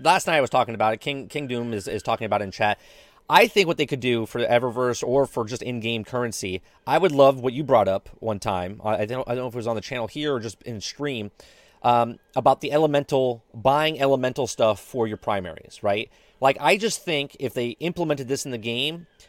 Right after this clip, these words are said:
and letting us, instead of giving us a cooldown for heavy ammo and, and secondary ammo, they should just let us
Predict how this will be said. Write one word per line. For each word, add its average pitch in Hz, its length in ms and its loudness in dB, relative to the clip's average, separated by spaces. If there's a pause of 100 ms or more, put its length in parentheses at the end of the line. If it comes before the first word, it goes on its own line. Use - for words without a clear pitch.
(400)
and 123 500 2
letting 156 360 6
us, 151 160 4
instead 151 240 0
of 180 80 2
giving 156 180 -2
us 120 120 -4
a 123 40 -2
cooldown 135 640 0
for 98 260 -4
heavy 127 360 -2
ammo 123 380 2
and, 107 280 -4
and 95 320 -8
secondary 131 540 -2
ammo, 139 340 -2 (240)
they 196 80 0
should 208 140 -4
just - 180 -2
let 131 280 4
us - 420 2